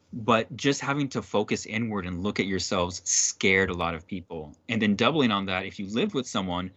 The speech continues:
you had to take a hard look at this person you were living with, this person you were married to, this person you chose to spend your life with. And it made people question things. It made people look at things.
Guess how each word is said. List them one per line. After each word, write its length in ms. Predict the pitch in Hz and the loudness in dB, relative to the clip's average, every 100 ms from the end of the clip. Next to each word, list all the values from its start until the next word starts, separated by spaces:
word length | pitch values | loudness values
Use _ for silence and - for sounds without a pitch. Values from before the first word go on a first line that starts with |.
| - - _ - | -18 -20 _ -4
you 160 | 104 | 0
had 160 | 117 143 | 2 0
to 60 | |
take 200 | 135 123 | 0 -2
a 40 | 78 | -2
hard 480 | - - 98 101 95 | -6 2 4 4 2
look 300 | 95 92 90 | -2 -2 -4
at 100 | 87 | -6
this 140 | 87 | -6
person 360 | - 92 - 92 | -4 -4 -2 -2
you 140 | 95 | -2
were 160 | 92 85 | 0 0
living 300 | 90 85 82 | 0 0 0
with, 200 | 78 78 - - | -2 -6 -14 -8
this 140 | 104 - | -4 0
person 320 | 120 110 107 | 2 2 2
you 80 | 98 | 2
were 100 | 92 | 2
married 420 | 87 90 92 87 | 4 4 4 0
to, 260 | - 82 82 | 0 0 0
this 140 | 95 | -2
person 300 | - 110 - | 2 2 4
you 60 | 104 | 2
chose 320 | - 104 92 | 4 2 2
to 60 | - | -2
spend 240 | - 90 | -2 0
your 100 | 90 | 2
life 300 | 85 90 - | 2 2 -2
with. 200 | 80 82 _ _ - - - - | -6 -6 _ _ -20 -20 -12 0
And 120 | 123 | 2
it 60 | 117 | 4
made 240 | 110 113 | 4 4
people 360 | 131 120 113 107 | 0 -2 0 -2
question 580 | - - 117 - 98 85 | -4 -4 -2 -4 -8 -8
things. 480 | 73 73 85 - _ _ - | -12 -12 -16 -20 _ _ -4
It 60 | |
made 200 | 101 101 | 0 0
people 260 | 117 113 107 | 0 -2 0
look 180 | 107 113 | 0 0
at 160 | - | -2
things. 460 | 85 76 76 87 | -4 -4 -6 -12